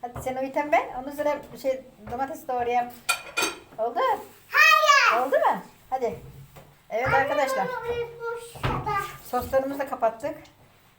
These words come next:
Speaker 1: Şimdi
Speaker 2: Anne,
Speaker 1: bakalım.
Speaker 2: onu uyuttu.
Speaker 1: Salçalı
Speaker 2: Değil mi?
Speaker 1: domatesi bakalım. Şimdi onun başına gideceğim azıcık bunun için. Salçanın, domatesin başına gittiğim zaman görüşürüz.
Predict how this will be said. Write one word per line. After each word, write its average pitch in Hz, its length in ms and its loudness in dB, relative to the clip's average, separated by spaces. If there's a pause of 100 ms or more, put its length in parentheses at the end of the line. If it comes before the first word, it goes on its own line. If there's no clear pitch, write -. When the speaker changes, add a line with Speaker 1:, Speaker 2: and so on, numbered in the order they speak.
(280)
Speaker 1:
Şimdi 480 120 -4
Speaker 2:
Anne, 554 160 -6
Speaker 1:
bakalım. 440 280 -2
Speaker 2:
onu 453 200 -8
uyuttu. 466 320 -8 (360)
Speaker 1:
Salçalı 247 260 2
Speaker 2:
Değil 262 120 -4
mi? - 120 4
Speaker 1:
domatesi 247 500 -2
bakalım. 220 320 -6
Şimdi 226 200 -12
onun 220 160 -8
başına 233 240 -6
gideceğim 196 380 -6
azıcık 202 300 -2
bunun 202 160 -8
için. 240 240 -10 (1400)
Salçanın, 208 480 -8
domatesin 214 360 -10
başına 202 240 -8
gittiğim 214 300 -12
zaman 208 220 -8
görüşürüz. 190 400 -10